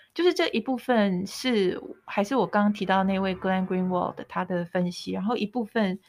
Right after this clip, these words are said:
是有一位伦敦政经学院的教授，他叫做 Mary Kaldor，Kaldor 吧，K A L D O R。就是他们都提到一件事情，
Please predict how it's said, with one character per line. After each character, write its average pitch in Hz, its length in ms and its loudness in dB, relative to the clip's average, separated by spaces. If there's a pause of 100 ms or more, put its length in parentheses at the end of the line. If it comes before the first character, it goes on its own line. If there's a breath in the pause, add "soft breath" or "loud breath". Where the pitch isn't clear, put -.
(300 soft breath)
是 - 420 0
有 185 140 4
一 180 60 4
位 202 560 0
伦 208 140 0
敦 226 180 2
政 220 160 2
经 214 200 2
学 185 300 -2
院 196 280 -2
的 175 200 -4
教 185 300 -4
授， 180 260 -4
他 196 120 -2
叫 202 160 -4
做 196 240 -2
Mary 190 640 -2 (200)
Kaldor，Kaldor - 1800 -6
吧 - 380 -8
，K 190 300 -2
A - 0 -
L 175 180 -4
D 180 240 -6
O 170 120 -4
R。 220 360 -10 (1160)
就 294 120 -8
是 294 260 2 (600 loud breath)
他 302 100 0
们 294 180 2
都 262 280 6
提 - 280 -4
到 190 460 4
一 180 140 -2
件 185 480 2
事 - 200 -6
情， - 440 -8